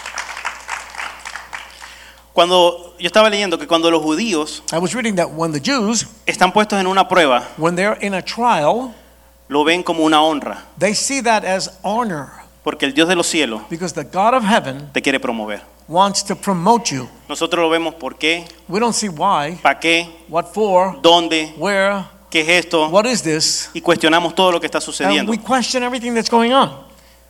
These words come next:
Speaker 1: Tenemos el problema y no lo queremos solventar en, en realidad.
Speaker 2: We, we have the problem and we don't wanna, we don't wanna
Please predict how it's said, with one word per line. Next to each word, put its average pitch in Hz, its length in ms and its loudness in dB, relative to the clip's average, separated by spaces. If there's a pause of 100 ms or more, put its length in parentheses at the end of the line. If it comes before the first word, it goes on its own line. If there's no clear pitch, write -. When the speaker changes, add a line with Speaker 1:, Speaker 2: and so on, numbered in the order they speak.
(260)
Speaker 1:
Tenemos 208 340 2
el 226 60 2
problema 214 320 0
y - 20 -2
no 208 80 -2
lo 202 100 -2
queremos 185 340 -6
solventar 147 420 -2
en, 143 100 -6
en 160 140 -6
realidad. 117 560 -4
Speaker 2:
We, 208 260 -2
we 226 160 -2
have 262 160 0
the 247 80 4
problem 220 400 2
and 196 140 -2
we 233 80 -2
don't 254 100 4
wanna, 247 220 0
we 196 160 -6
don't 254 120 -2
wanna 247 180 0